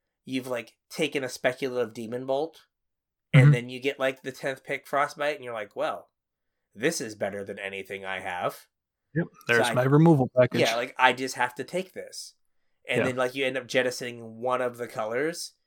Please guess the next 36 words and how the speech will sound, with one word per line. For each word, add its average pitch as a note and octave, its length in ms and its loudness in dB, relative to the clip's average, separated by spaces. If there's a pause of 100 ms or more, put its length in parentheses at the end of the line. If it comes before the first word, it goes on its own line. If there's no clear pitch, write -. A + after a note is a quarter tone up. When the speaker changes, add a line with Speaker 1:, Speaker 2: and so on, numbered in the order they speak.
(280)
Speaker 1:
and B2 120 -8
you A#2+ 100 -12
just B2 120 -10
have A#2 160 -4
this, B2 160 -8
like, A#2 160 -4
light A#2 400 -8
snow. A#2+ 1000 -6
Like, B2 180 -8
you C3+ 80 -8
have C3 380 2 (500)
red D3 260 4
cards, C#3 300 4
that - 140 -14
ca-, - 180 -12
a - 60 -20
couple D3+ 220 0
red C#3+ 120 0
cards C#3+ 220 2
that C#3+ 100 -16
care C#3+ 180 2
about C3 200 -2
snow, B2 560 -4
and A#2 200 -10
then A2+ 360 -10 (840)
your A#2+ 280 2
blue D3 320 2
and C3+ 120 0
green B2+ 220 -8
cards A2+ 280 -4
end A2+ 120 -8
up G#2+ 80 -10 (160)
caring A2+ 260 -6
about G#2 240 -8
snow. F#2+ 440 -12 (520)
Speaker 2:
Yeah. - 200 -2